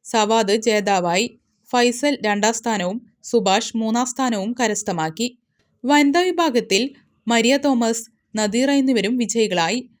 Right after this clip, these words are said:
അറുപത് വയസ്സിനു മുകളിൽ പ്രായമുള്ളവരുടെ വിഭാഗത്തിൽ മോഹൻദാസ്, അബ്ദുൾ മനാഫ് എന്നിവരാണ് ജേതാക്കളായത്. വനിതാ വിഭാഗത്തിൽ അരുണ വത്സരാജ് ചാമ്പ്യനായി. ഇരുപത്തൊന്ന് കിലോമീറ്റർ ഓപ്പൺ വിഭാഗത്തിൽ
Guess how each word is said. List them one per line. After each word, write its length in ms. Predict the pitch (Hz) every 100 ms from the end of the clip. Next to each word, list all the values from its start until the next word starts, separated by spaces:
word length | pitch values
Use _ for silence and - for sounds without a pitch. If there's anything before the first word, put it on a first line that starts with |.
| _ _ 285
അറുപത് 360 | 311 302 359
വയസ്സിനു 380 | 392 392 359 349
മുകളിൽ 340 | 294 220 240
പ്രായമുള്ളവരുടെ 800 | 254 240 214 214 247 247 240 233
വിഭാഗത്തിൽ 680 | 240 220 226 220 214 185 233 - _ -
മോഹൻദാസ്, 680 | 208 208 233 226 214 - - - -
അബ്ദുൾ 280 | 196 190 262
മനാഫ് 400 | 254 254 247 247
എന്നിവരാണ് 460 | 233 226 202 185
ജേതാക്കളായത്. 920 | 226 233 214 214 214 175 156 175 262 - _ _ _ -
വനിതാ 300 | 202 196 196
വിഭാഗത്തിൽ 680 | 220 202 214 208 190 185 240 _ _ 196
അരുണ 300 | 208 208 247
വത്സരാജ് 640 | 247 233 214 196 220 -
ചാമ്പ്യനായി. 640 | 226 202 208 180 180 254 - _ _ _
ഇരുപത്തൊന്ന് 540 | - 262 262 - 339 320
കിലോമീറ്റർ 520 | 320 302 294 277 - -
ഓപ്പൺ 320 | 196 196 247
വിഭാഗത്തിൽ 640 | 233 226 220 220 185 226